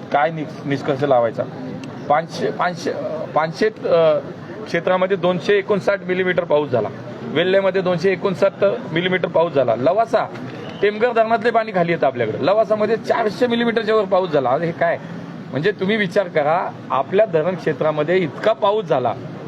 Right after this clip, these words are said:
म्हणजे रेकॉर्ड ब्रेक पाऊस झाला, ते पाणी खाली आलंय.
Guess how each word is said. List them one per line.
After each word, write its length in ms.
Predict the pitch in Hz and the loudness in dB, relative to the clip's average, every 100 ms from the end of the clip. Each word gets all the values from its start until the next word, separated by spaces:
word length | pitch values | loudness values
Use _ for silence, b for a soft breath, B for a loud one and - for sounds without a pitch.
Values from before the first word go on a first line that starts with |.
| - - | -14 -8
म्हणजे 240 | 143 214 | 0 2
रेकॉर्ड 500 | 185 180 185 240 233 | 2 -2 2 2 4
ब्रेक 220 | 208 233 233 214 | 2 0 0 0
पाऊस 200 | 208 208 | 2 4
झाला, 240 | 147 120 113 - - - - - | 0 0 -4 -12 -12 -14 -14 -2
ते 80 | 269 | 0
पाणी 280 | 277 254 269 | 2 0 0
खाली 260 | 202 196 | 0 2
आलंय. 220 | 185 147 | 2 2